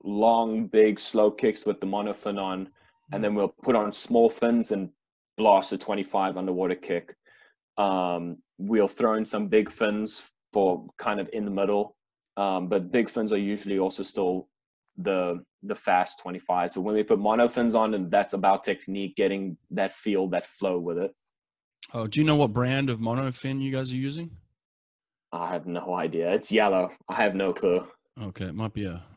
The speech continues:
Speaker 2: might be a Finis one. I'm not sure.
Speaker 1: Yeah.
Speaker 2: I, I, I don't, I haven't used them in, in a few years, so it's interesting to hear you talk about that because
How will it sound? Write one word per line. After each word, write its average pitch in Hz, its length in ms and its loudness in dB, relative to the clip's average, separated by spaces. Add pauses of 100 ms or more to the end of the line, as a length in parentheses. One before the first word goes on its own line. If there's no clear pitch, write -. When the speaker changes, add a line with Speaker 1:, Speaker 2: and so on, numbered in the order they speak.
Speaker 2:
might 117 180 -8
be 104 80 -6
a - 20 -6
Finis 107 480 -8
one. 104 240 -8
I'm 110 120 -8
not 107 180 -6
sure. 101 300 -2
Speaker 1:
Yeah. 95 260 2 (140)
Speaker 2:
I, 127 60 -6
I, 135 40 -2
I 139 40 -2
don't, 131 380 -2
I 135 80 -2
haven't 139 260 0
used 127 220 -4
them 110 160 -6
in, 107 200 -6
in 107 160 -8
a 104 40 -8
few 113 200 -10
years, 110 380 -4
so 107 140 -4
it's 101 140 -8
interesting 110 420 -10
to 101 60 -10
hear 107 160 -6
you 107 120 -6
talk 113 280 -6
about 101 300 -8
that 101 200 -8
because 101 380 -12